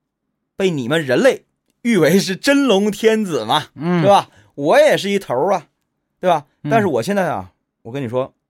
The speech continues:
Speaker 1: 你得救我。说怎么了？
Speaker 2: 嗯。
Speaker 1: 他就把前面这事儿跟人家讲了。
Speaker 2: 嗯。
Speaker 1: 我，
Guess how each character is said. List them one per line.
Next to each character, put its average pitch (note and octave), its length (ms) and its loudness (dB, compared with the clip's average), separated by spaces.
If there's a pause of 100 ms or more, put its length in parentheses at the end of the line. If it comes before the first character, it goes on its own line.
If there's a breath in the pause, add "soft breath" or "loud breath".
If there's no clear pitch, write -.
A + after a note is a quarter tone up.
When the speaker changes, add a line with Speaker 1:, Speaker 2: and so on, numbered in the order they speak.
(120)
Speaker 1:
你 D3 120 -8
得 C3 80 -6
救 D#3 160 -8
我。 G2 200 -10 (1400)
说 D3 120 -6
怎 A2+ 140 -6
么 F#2+ 60 -10
了？ A#2+ 160 -8 (120)
Speaker 2:
嗯。 C3+ 60 -12
Speaker 1:
他 C#3+ 60 -6
就 C#3 100 -2
把 G2+ 140 -8 (100)
前 G#2 200 -10
面 C3+ 100 -10
这 A#2+ 80 -10
事 C#3+ 120 -10
儿 A2+ 100 -6
跟 B2 140 -12
人 A#2 60 -10
家 B2 80 -12
讲 E2+ 220 -12
了。 A2+ 180 -8 (120)
Speaker 2:
嗯。 B2+ 320 -6 (340)
Speaker 1:
我， C#2+ 200 -20